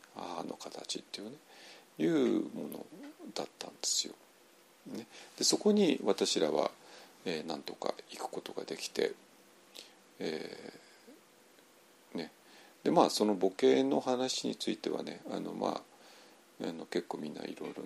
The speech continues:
な感想を書いてくれたんで、まあ、それもちょっと紹介しますけれども、あの、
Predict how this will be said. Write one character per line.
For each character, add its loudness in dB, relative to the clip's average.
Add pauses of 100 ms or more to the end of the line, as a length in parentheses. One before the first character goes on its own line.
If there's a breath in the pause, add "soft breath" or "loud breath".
(140)
な -6 (120)
感 -8
想 -4
を -10
書 -8
い -12
て -12
く -8
れ -4
た -6
ん -8
で、 -6
ま -2
あ、 0
そ 2
れ 0
も -14
ち -6
ょ -10
っ -12
と -8
紹 -4
介 -6
し -4
ま -2
す 0
け -6
れ -10
ど -6
も、 -2 (640 loud breath)
あ -4
の、 -6